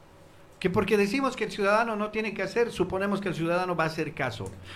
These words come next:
Que porque decimos que no es para los del exterior, los del exterior no van a optar.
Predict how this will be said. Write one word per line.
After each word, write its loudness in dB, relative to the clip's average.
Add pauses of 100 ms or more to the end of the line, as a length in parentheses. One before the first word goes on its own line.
(140)
Que 2
porque 2
decimos 2
que 0
no 4
es 2
para 2
los 2
del 0
exterior, 2
los 2
del 4
exterior 2
no 2
van 6
a 4
optar. 2